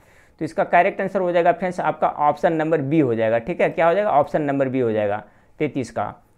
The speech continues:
चौंतीस नंबर सवाल को देखिए, चौंतीस नंबर, साफ रातें बादलों वाली रातों की अपेक्षा अधिक ठंड होती है, इसका कारण क्या है? तो चौंतीस का करेक्ट आंसर होगा विकिरण के कारण ऐसा होता है। ठीक है,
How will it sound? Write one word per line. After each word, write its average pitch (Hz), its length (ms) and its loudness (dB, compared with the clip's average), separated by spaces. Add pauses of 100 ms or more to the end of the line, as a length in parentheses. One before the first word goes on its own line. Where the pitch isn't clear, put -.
चौंतीस 160 400 0
नंबर 190 180 -2
सवाल 165 320 4
को 170 120 -4
देखिए, 165 300 -2
चौंतीस 175 340 -2
नंबर, 185 240 -2
साफ 180 500 2
रातें 165 420 4
बादलों 160 380 4
वाली 165 240 6
रातों 160 280 2
की 170 120 -4
अपेक्षा 160 320 -2
अधिक 143 480 -2
ठंड 160 220 0
होती 147 360 0
है, 107 160 0 (240)
इसका 180 220 0
कारण 175 400 4
क्या 160 180 2
है? 170 120 2
तो 170 120 -6
चौंतीस 160 380 -4
का 180 100 0
करेक्ट 160 340 0
आंसर 170 160 -6
होगा 180 140 2
विकिरण 180 480 0
के 196 140 -2
कारण 151 280 4
ऐसा 127 240 -2
होता 107 240 2
है। 120 60 2
ठीक - 180 -6
है, 160 100 2